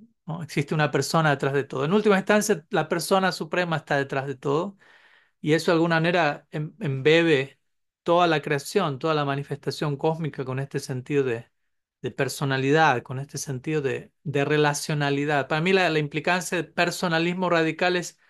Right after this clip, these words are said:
lo relacional, o sea, todo existe, si, si todo es persona, en un, en un sentido, si en un sentido puedo encontrar una concepción personal detrás de todo, im-, implica que hay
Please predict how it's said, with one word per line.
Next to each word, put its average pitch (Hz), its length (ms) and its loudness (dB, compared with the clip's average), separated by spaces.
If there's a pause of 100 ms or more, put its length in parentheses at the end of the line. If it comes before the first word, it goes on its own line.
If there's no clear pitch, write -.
(320)
lo 135 180 0
relacional, 143 720 0
o 113 40 -18
sea, 127 260 -8
todo 190 240 0
existe, 156 640 -4
si, - 220 -12
si - 180 -8
todo 202 240 2
es 170 60 -8
persona, 156 680 0
en 151 100 -6
un, 143 180 -6
en 151 140 -2
un 160 100 -2
sentido, 160 380 -4
si 170 140 -8
en 156 80 -4
un 170 100 -10
sentido 165 400 -6
puedo 175 240 -2
encontrar 160 400 -4
una 160 140 -6
concepción 151 520 -4
personal 147 520 -4
detrás 143 300 -4
de 147 80 -2
todo, 147 500 -4 (800)
im-, 147 140 -10 (220)
implica 185 400 0
que 170 80 0
hay 175 280 0